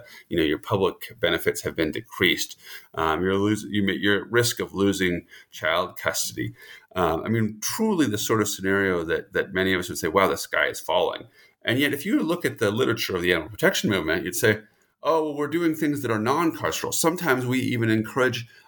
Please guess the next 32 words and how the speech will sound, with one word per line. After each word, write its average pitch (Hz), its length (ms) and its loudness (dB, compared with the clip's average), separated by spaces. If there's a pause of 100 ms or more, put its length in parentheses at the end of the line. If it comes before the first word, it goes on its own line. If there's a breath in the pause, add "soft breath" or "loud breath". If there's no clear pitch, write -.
um, 110 320 0
non, 135 520 0
um, 113 420 0 (160)
you - 140 0
know, 101 180 0
non-custodial 123 880 -2
punishments, - 580 -2
right? 104 160 0
Sometimes 139 440 0
we 143 100 0
say, 113 320 4 (140)
"Just 117 180 -4
give 165 140 6
them 156 80 2
a 139 40 2
conviction." - 560 0 (460 soft breath)
Well, 143 140 0
it 147 80 2
is 147 100 2
that 143 220 0
conviction 123 640 2
that 101 140 -2
might 104 260 0
be 98 120 -2
the 92 120 -2
most 98 320 -2
debilitating - 560 -4
thing - 240 -10
in - 80 -12
this - 100 -10
person's - 460 -8
life, - 320 -10